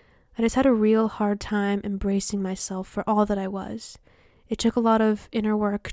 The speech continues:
to embrace these parts of me and accept myself for who I was. And I'm very much so still on a journey of getting to know myself and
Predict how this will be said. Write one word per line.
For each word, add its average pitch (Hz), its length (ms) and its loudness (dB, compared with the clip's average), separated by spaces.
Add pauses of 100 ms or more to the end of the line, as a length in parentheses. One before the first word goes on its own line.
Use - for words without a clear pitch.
to 208 220 -2
embrace 202 460 0
these 208 200 -2
parts - 360 -4
of 202 80 -4
me 202 380 0
and 202 280 -2
accept - 360 -4
myself 247 420 0
for - 100 -12
who 220 180 2
I 196 100 0
was. 208 560 -4 (1400)
And 254 80 2
I'm 269 120 2
very 294 200 6
much 220 380 0
so 214 320 4
still 202 680 0
on 208 160 0
a 196 80 0
journey 196 560 -6
of 208 260 -6
getting 208 220 0
to 202 140 -4
know 196 120 -2
myself 196 680 -6
and 208 280 -2